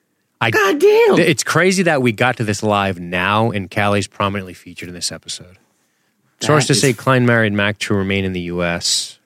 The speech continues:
Speaker 1: and it was not romantic.
Speaker 2: Oh,
Speaker 1: She was
Speaker 2: okay.
Speaker 1: active in pro-, Klein. Klein
Speaker 2: Mm-hmm.
Speaker 1: was active
Speaker 2: Yes.
Speaker 1: in promoting sex trafficking to help recruit women to be branded
Speaker 2: Fuck,
Speaker 1: and blackmailed.
Speaker 2: dude.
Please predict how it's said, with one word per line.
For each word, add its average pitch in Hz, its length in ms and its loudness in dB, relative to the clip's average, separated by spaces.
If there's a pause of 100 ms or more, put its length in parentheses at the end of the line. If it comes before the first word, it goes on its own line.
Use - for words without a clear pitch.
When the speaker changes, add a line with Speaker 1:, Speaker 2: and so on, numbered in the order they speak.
Speaker 1:
and 98 120 -2
it 92 140 -2
was 95 380 -2
not 92 320 -2
romantic. 82 640 -14 (800)
Speaker 2:
Oh, 131 340 -8
Speaker 1:
She 117 160 4
was 101 140 2
Speaker 2:
okay. 120 100 -4
Speaker 1:
active 117 380 2
in 123 120 0
pro-, - 240 -8
Klein. 87 640 -2 (640)
Klein 110 520 0
Speaker 2:
Mm-hmm. 78 180 -14 (180)
Speaker 1:
was 113 180 2
active 120 340 0
Speaker 2:
Yes. 135 60 2
Speaker 1:
in 120 40 -2
promoting 98 400 -2
sex - 360 -2
trafficking 80 600 -8 (380)
to - 100 -6
help 95 220 -2
recruit 92 400 -4
women 95 240 -4
to - 80 -6
be 85 140 -10
branded 110 600 2
Speaker 2:
Fuck, 104 80 -2
Speaker 1:
and - 160 -10
blackmailed. - 300 -4
Speaker 2:
dude. 196 840 4